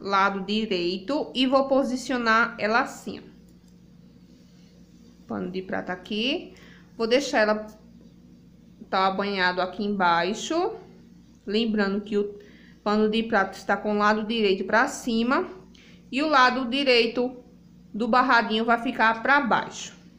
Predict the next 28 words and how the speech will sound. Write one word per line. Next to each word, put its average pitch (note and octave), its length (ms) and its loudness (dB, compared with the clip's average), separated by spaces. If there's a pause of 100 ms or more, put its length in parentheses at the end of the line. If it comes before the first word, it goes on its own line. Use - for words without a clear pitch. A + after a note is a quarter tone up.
(640)
Vou A3+ 200 0
posicionar C4+ 600 2
ele A3 120 4
assim, A3+ 420 0
deixando A#3 340 0
mais A3+ 200 0
ou A3+ 60 -2
menos G#3 340 -2
um E4+ 100 -2
centímetro D4+ 580 -2
e C4+ 60 -2
meio G#3 320 0
de C#4 120 -4
cada A3+ 360 2
lado. F#3+ 560 2 (680)
Deixa G#3 180 4
ele G#3+ 120 0
bem B3 120 -2
centralizado B3 1000 0
e D4 140 0
vou D#4+ 140 4
passar E4 400 2
uma C#4 160 -2
costura D4 400 0
aqui D4+ 180 -2
em F4 100 -2
cima, B3 420 -2
ó. - 120 -12